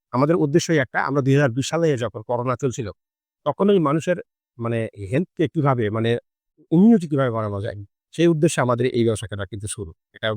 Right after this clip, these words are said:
একটা উদ্দেশ্য আছে। সেখান থেকে আমরা এখন পর্যন্ত যে ইয়েগুলো তৈরি করছি, আটা তৈরি করি, যেমন আমরা আটার কথা বলছেন, বালু থাকে, আমরা এই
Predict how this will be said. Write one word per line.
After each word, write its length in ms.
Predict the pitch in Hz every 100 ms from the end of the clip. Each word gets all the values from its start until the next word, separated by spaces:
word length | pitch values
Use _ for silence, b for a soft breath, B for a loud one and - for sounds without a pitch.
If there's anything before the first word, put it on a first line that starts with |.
| 113 _
একটা 160 | 113 131
উদ্দেশ্য 340 | 131 143 -
আছে। 200 | 90 - _ _ _ _ _ -
সেখান 260 | 151 143
থেকে 220 | 165 170 170
আমরা 360 | 127 131 143 - _
এখন 220 | 113 160
পর্যন্ত 300 | 151 147 143
যে 240 | 139 127 131
ইয়েগুলো 340 | 117 127 135
তৈরি 180 | 123 113
করছি, 240 | 117 - 117
আটা 220 | - 156
তৈরি 200 | 156 120
করি, 200 | 104 98
যেমন 220 | 95 95 95
আমরা 260 | 92 101 101 -
আটার 200 | 104 113
কথা 140 | 110
বলছেন, 240 | 113 113
বালু 180 | 98 104
থাকে, 240 | 107 104 - _ _ _ _ _ _
আমরা 220 | 139 139
এই 340 | 151 127 147